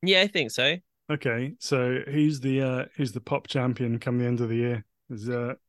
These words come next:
Speaker 2: still Mizuki or someone else?
Speaker 1: Yeah,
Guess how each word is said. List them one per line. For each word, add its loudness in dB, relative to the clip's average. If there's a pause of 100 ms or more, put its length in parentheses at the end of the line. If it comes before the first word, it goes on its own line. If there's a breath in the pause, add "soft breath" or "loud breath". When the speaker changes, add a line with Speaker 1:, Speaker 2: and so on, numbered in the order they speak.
(140)
Speaker 2:
still 4
Mizuki 4
or 2
someone -2
else? -10 (640)
Speaker 1:
Yeah, 4